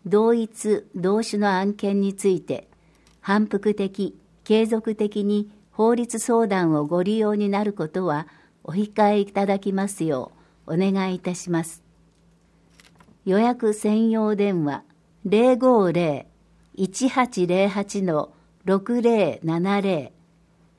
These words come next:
エーアイによる自動受付。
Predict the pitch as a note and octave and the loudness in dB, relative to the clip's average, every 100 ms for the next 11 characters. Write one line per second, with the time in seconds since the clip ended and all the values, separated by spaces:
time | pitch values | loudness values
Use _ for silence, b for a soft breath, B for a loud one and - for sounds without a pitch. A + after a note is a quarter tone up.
0 | _ _ G3 A#3 B3+ B3+ A3 E3+ E3 D#3+ | _ _ 2 4 4 2 2 2 0 0
1 | E3 E3+ - D#3+ F3+ F#3 A3 A3 G#3 F3+ | -2 -4 -8 -8 -4 0 2 2 0 -4
2 | F3 - C#3+ | -8 -8 -10